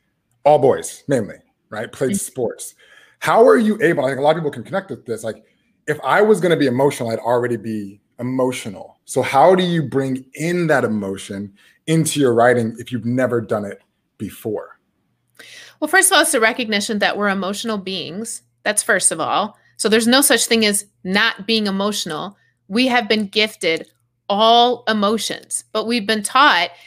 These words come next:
Speaker 2: that there's only one good emotion, and that's joy and laughter and happiness and positivity. That's false,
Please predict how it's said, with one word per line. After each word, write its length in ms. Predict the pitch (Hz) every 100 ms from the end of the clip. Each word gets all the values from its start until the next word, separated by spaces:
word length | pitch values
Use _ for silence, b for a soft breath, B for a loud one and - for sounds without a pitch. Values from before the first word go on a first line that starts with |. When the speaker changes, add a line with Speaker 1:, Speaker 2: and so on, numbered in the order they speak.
| B
Speaker 2:
that 100 | 208
there's 160 | 220 233
only 260 | 240 233
one 320 | 208 196 233 220
good 120 | 220
emotion, 560 | 214 190 202 - 190 -
and 80 | 190
that's 240 | 190 190
joy 540 | 175 - 202 214 208 202
and 120 | 170
laughter 460 | 175 202 202 208 185
and 120 | 170
happiness 500 | 196 202 202 196 196
and 120 | 180
positivity. 600 | 202 196 190 - 202 170
That's 240 | 233 262 -
false, 460 | 330 170 - -